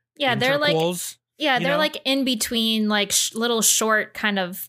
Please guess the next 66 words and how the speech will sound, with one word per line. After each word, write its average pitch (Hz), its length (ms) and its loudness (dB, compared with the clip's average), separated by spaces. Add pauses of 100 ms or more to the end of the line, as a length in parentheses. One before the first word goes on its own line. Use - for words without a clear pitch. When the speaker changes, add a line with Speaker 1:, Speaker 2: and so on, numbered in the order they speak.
Speaker 1:
like, 196 260 -2
tidbits 185 760 -2
Speaker 2:
Yeah, 196 240 2
Speaker 1:
that 180 100 0
Speaker 2:
and 185 60 -6
Speaker 1:
happen 190 360 -2
in 170 120 -6
be-, 175 260 -8
in 185 140 -2
between 170 400 -6
the, 160 240 -4
the 175 80 -6
first - 300 -4
season. - 560 -8
Yeah. - 180 -12
Speaker 2:
I'm 202 240 2
normally 220 360 0
not 180 180 2
a 160 40 2
fan 143 460 0
of 120 280 -4
whole 131 280 -2
cores 120 400 0
or 113 80 0
whole 120 220 -2
seasons 107 400 -4
of 101 100 -6
shows 107 320 -2
being 104 360 -4
that. 143 280 -2 (480)
Like, 127 140 0
just 139 200 0
give 135 140 0
me 139 120 2
the 117 100 -2
fucking 117 380 -2
sequel, 98 420 -2
right? 92 260 -6 (640)
But 147 160 -4
then 175 200 2
me 175 120 2
and 143 140 0
Danny 180 220 2
were 139 120 0
watching 170 400 0
it 151 60 0
and 135 120 -2
we 147 60 0
were 147 60 -2
like, 139 180 2
"But 143 120 0
no, 160 240 2
this 143 160 -2
is 180 180 0
actually, 151 440 -2
like, 110 260 -2
it 131 80 -2
almost 143 300 -2
is, 120 120 -2
like, 113 100 -2
a, 104 60 -12
pretty 160 320 -4
much 123 180 -2
a 104 60 -6
season 98 340 -6
two." 101 280 -6